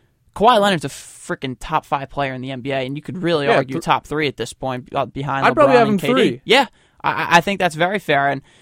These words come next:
Speaker 1: I, I really don't think people realize how big of an upgrade that was when it happened at the time. I mean, like you said, you're getting a top three player in the league as opposed to DeMar DeRozan, who I,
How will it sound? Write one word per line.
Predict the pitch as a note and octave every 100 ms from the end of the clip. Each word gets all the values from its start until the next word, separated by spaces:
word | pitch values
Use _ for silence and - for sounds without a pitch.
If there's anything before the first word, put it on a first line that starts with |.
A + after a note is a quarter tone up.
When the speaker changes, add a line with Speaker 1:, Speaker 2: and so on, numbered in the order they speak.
| _ _
Speaker 1:
I, | D#3 E3+
I | F#3+
really | F3+ G3 A3
don't | F#3+
think | G3 E3
people | - E3 D#3 C#3 A#2
realize | D3+ F3+ D3+ C3+
how | C#3
big | C3 D#3+ D3+
of | B2
an |
upgrade | A2 D#3 - C#3+ C3 B2
that | C3+
was | - C#3+ C#3+ G2+
when | C3 B2+
it |
happened | C3 C3+ - C3 C3
at | C3+
the | -
time. | - D3 C3+
I |
mean, | A2+ B2+ C3 _ _ _ _ -
like | D3+
you | -
said, | - C#3
you're | C#3
getting | D3+ C#3
a |
top | - D#3 D#3
three | D#3
player | D3 D#3
in | C#3+
the | C3
league | C#3 D3+
as | C3+
opposed | - D3 C#3
to |
DeMar | B2+ C3+ C3+
DeRozan, | C3 C3+ C#3+ C3 C3
who | C3 B2+ -
I, | D3+